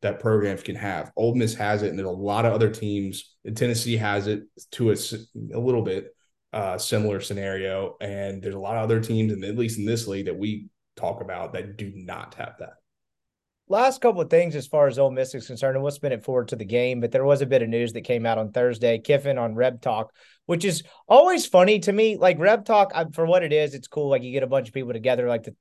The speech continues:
Speaker 2: whatever day before the game, and then nobody really says anything. Kiffin every now and again will be like, "Don't sleep on Reb Talk. I might say something, uh, a little wacky here,"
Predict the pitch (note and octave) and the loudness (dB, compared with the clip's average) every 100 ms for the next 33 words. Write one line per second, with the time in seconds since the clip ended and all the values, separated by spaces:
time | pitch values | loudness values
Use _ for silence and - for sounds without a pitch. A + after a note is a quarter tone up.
0 | _ A#2 B2 A#2+ A#2 A2+ G#2+ G#2+ A#2+ G#2+ | _ -4 0 0 0 -6 -6 -2 -2 -2
1 | G2+ A#2+ A2 C3 C#3 C3+ B2 B2 B2 C3 | -8 -8 -2 2 4 2 -2 -6 -4 -2
2 | C3 B2 A#2+ A2 B2+ B2+ B2+ A#2 B2 A#2+ | 0 0 -2 -2 0 -2 -2 -4 -4 -4
3 | - A3+ C#4 F#4 E4+ C#4 F3+ F#3+ F3+ D#3+ | 2 4 4 2 2 4 6 4 4 2
4 | D3+ C#3 C#3 B2 _ _ _ _ _ - | 0 2 2 0 _ _ _ _ _ -6
5 | E3+ E3+ A3+ A3+ A#3+ A#3+ C4+ G3+ F#3 E3+ | -6 0 2 4 6 8 8 8 4 6
6 | D#3+ E3+ F#3+ - G#3 - F#3 F3 E3+ D#3 | 2 2 0 2 -2 0 -4 -4 -6 -8
7 | - E2+ C#3 D3+ D3 F#3+ F#3+ G#3 G#3 G3 | -8 -2 2 2 0 0 6 6 4 -2
8 | C3+ C#3+ B2+ B2 | 0 2 2 -2